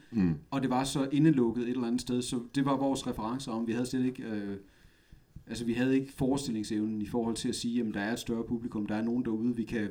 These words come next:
Speaker 2: vi kan nå bredere ud. Vi skal i radioen." Altså, vores, vores A and R, vores, vores pladeselskabsrepræsentant, var sådan noget, "Nu skal jeg lave noget for kidsene. Vi skal have nogle omkvæd." Og sådan noget, ikke? Det var, øh, Jens G fra Knacks, øh, som, som, det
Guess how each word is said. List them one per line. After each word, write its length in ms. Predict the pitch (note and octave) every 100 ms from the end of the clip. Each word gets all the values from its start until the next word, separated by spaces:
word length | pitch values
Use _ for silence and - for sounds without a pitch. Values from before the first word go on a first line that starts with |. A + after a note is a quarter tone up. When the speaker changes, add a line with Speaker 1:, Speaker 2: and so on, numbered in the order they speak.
| A#2
Speaker 2:
vi 60 |
kan 180 | G#2+ A#2
nå 120 | A#2+
bredere 380 | G#2+ A#2 B2+ A#2
ud. 120 | A2 A#2+ - _ - _ _
Vi 100 | B2+
skal 180 | - C3+
i 40 | A2+
radioen." 440 | A#2+ C#3+ A#2 F2+ - - _ _ _ _ _ _
Altså, 180 | A2+ A#2+
vores, 260 | A2+ A2
vores 200 | A#2+ A2+
A 40 | C#3
and 180 | A#2+ A#2
R, 240 | B2 C#3
vores, 380 | C3+ A2 - A2
vores 300 | A2 A2 -
pladeselskabsrepræsentant, 1000 | - B2 A#2+ - A#2 - A2 G#2+ A2 A2
var 60 |
sådan 80 | A2+
noget, 140 | A#2 B2
"Nu 60 | C3+
skal 140 | -
jeg 20 | C#3
lave 60 | C#3+
noget 160 | C#3+ -
for 80 |
kidsene. 400 | - - - A#2 - - - -
Vi 60 | G#2
skal 100 | C3
have 60 |
nogle 140 | C#3+ B2
omkvæd." 300 | D#3+ B2 F#2 F2 - _ - -
Og 60 | -
sådan 100 | G#2
noget, 140 | G2
ikke? 120 | A#2 A#2+
Det 80 | A#2+
var, 100 | A2
øh, 220 | A2+ B2
Jens 180 | A#2+ -
G 60 | C#3+ C3+
fra 220 | A#2 G2 G2+
Knacks, 540 | A2+ B2 - - - A2
øh, 380 | F#2+ F#2 F#2 F2 - - - - - -
som, 260 | B2 G#2+
som, 140 | G#2+
det 100 | A#2+